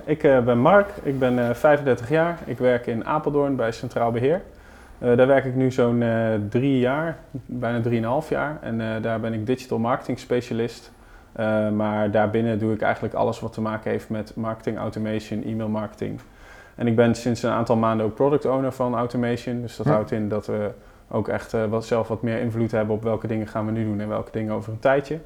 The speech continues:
Speaker 1: En daar is echt, eh, nog, eh, enorm veel te doen, eh, eh, waar we van allerlei gave dingen mee willen gaan maken. Eh, daarvoor heb ik, eh,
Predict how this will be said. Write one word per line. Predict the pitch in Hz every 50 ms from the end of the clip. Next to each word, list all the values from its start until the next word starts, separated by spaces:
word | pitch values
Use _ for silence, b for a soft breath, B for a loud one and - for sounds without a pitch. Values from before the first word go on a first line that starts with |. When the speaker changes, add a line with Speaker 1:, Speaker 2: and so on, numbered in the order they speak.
| b b b b b b b b b b b
Speaker 1:
En | - 110 104
daar | 104 107 104 110
is | 110 101
echt, | - 107 110 - - -
eh, | 117 110 110 110 110
nog, | 110 110 113 113 - - -
eh, | 113 113 110 110 113 110 -
enorm | - 127 127 127 143 151 147 143 135 127 123
veel | 120 127 123 120
te | 117 123
doen, | 113 120 123 123 120 117
eh, | 117 113 113 113 113 110 110 110
eh, | 98 - 110 110 - - 104 92
waar | 92 113 113 107
we | 113 110
van | - - 113
allerlei | 110 107 110 110 110 110 107 110 107
gave | 104 - - 107 107 - -
dingen | 107 113 113 113 107
mee | 104 104
willen | 104 107 104 107
gaan | - - 101 104
maken. | 107 104 101 101 - - 214 - b b b b b b b b b
Eh, | b - 135 131 131
daarvoor | 151 139 - 196 190 185
heb | 175 165 160 165
ik, | 156 160
eh, | - 156 147 143 143 143 139 139 139